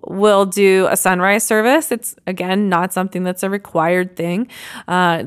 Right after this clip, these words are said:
it can be a special thing, can be pretty special. I know as a child, I remember, um, I, w-, I always loved the sunrise service. It would always be somewhere other than at the church.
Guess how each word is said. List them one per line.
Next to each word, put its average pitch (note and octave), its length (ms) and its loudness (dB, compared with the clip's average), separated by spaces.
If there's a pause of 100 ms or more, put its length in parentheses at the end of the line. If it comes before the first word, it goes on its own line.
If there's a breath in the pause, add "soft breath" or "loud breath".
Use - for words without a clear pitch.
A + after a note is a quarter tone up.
(120)
it F#3+ 100 -2
can G3 180 -2
be F3+ 120 0
a F3+ 60 2
special E3+ 480 -2
thing, F3+ 480 -8
can - 160 -10
be F#3 100 -2
pretty F3 220 -8
special. F#3 640 -4 (500 soft breath)
I F3 60 -4
know F3+ 200 -2
as F3 120 -2
a E3+ 60 -2
child, F3 420 0
I F3 80 0
remember, F3 800 -2 (300)
um, E3 640 -8 (420)
I, D#3 140 2
w-, G#3 200 2
I F#3+ 160 2
always F3+ 240 0
loved E3+ 580 0
the D#3+ 80 -6
sunrise F3 460 -6
service. F3 520 -4
It E3 40 -6
would F3 140 0
always E3+ 260 0
be F3 140 -6
somewhere E3+ 400 -6
other F3 240 -4
than F3 140 -4
at F3 100 -6
the E3 80 -12
church. E3+ 440 -8